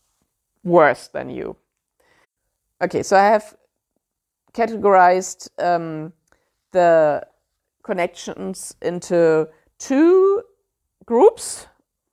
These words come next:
love and community. So love is our friends and family, those connections where we spend time and attention, energy, um, and dedicate resources. Uh,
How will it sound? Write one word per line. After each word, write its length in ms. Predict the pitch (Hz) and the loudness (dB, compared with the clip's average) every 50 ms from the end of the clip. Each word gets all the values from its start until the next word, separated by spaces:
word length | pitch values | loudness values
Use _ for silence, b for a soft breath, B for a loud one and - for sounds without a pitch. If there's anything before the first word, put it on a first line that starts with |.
| _ | _
love 340 | 190 180 170 165 170 170 - - | -6 0 0 0 0 -2 -6 -16
and 140 | 180 165 | -16 -14
community. 560 | - 156 147 143 139 135 131 - - - - - | -12 -12 -10 -10 -10 -10 -12 -16 -18 -20 -20 -20
So 200 | - - - 175 | -18 -8 -6 -4
love 400 | 190 208 226 247 262 - - - | 0 2 2 2 2 0 -2 -6
is 220 | - 185 - - b b b b b b b b b b b b - | -8 -8 -8 -14 b b b b b b b b b b b b -6
our 160 | 175 170 165 | -4 -4 -4
friends 500 | 165 _ - 202 196 190 185 185 180 - | -6 _ 0 2 2 4 2 0 -4 -8
and 120 | - - | -14 -12
family, 460 | - - 202 247 285 330 349 370 381 427 480 508 - _ _ _ _ - | -4 -2 -2 -2 0 -2 -2 -2 -4 -4 -6 -6 -10 _ _ _ _ -18
those 340 | 185 170 190 185 185 185 - | -6 0 2 2 2 0 -2
connections 640 | - - 180 165 151 - - - - 175 - _ | -6 -12 -8 -8 -8 -10 -12 -16 -18 -18 -16 _
where 320 | 180 165 156 151 147 143 - - | -8 -6 -4 -2 -2 -4 -4 -6
we 180 | 175 156 151 | -8 -10 -10
spend 400 | 151 - - - 143 139 143 - | -10 -12 -10 -10 -10 -10 -10 -12
time 640 | _ - - 233 208 202 202 196 190 190 196 190 175 | _ -14 -6 -2 0 0 0 0 0 -2 -4 -6 -8
and 320 | - - - - - _ _ - | -12 -14 -16 -16 -18 _ _ -20
attention, 960 | - - _ - - 220 196 202 202 196 - - 196 185 180 180 175 175 175 - - | -20 -20 _ -12 -10 -8 -8 -8 -8 -10 -12 -12 -12 -10 -8 -8 -8 -8 -10 -8 -8
energy, 800 | 180 190 190 185 165 180 175 175 185 - - - 180 175 b b b b b b b b b - - | -6 -6 -6 -6 -6 -8 -6 -4 -4 -2 -2 -2 -4 -6 b b b b b b b b b -8 -4
um, 400 | 170 165 165 156 160 156 156 - - - | 0 0 0 0 -2 -6 -12 -12 -10 -6
and 500 | 165 160 156 160 156 156 156 - - - _ _ - _ - | -4 -4 -2 -4 -6 -8 -10 -14 -20 -20 _ _ -20 _ -2
dedicate 680 | - 180 175 165 160 - - 196 156 156 156 151 - - _ _ | 0 0 0 0 -2 -6 -4 -2 -2 -2 -2 -4 -10 -20 _ _
resources. 1040 | - 180 190 220 240 233 - - 233 226 226 240 240 - 277 277 381 392 - - _ b b b b b b b b b _ - | -12 -6 -4 -4 -4 -4 -2 0 2 2 2 2 -2 -4 -6 -4 -4 -6 -8 -14 _ b b b b b b b b b _ -4
Uh, 340 | 190 185 180 175 175 165 | 0 2 4 4 4 4